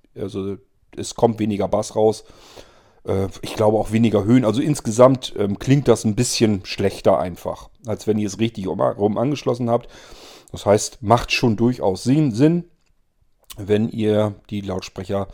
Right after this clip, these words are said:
richtig rum anschließt. Und wenn ihr das Gefühl habt, das klingt irgendwie wie Brei, wie Soße, dann einfach vielleicht mal umdrehen. Also kaputt könnt ihr sie damit jedenfalls nicht machen. Ähm, wenn eure Lautsprecher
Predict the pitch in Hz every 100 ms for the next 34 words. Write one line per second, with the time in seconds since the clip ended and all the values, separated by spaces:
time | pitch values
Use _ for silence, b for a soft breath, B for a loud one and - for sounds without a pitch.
0 | b b _ 107 92 98 - 107 104 95
1 | - 98 139 131 170 151 - - - -
2 | 247 240 214 - B B B B B B
3 | _ _ - 127 135 - - - 156 170
4 | - 151 127 123 110 95 - 113 160 208
5 | 110 101 104 180 - 208 208 - _ _
6 | - 117 120 120 104 101 104 101 - 107
7 | 95 95 - - 110 127 135 - 143 -
8 | - 139 151 - 131 123 131 139 - 98
9 | 101 - 90 98 95 90 98 92 90 85
10 | - - _ b b b b b b b
11 | b - 117 117 117 117 117 123 - _
12 | - 147 147 127 113 131 - - 131 -
13 | 127 123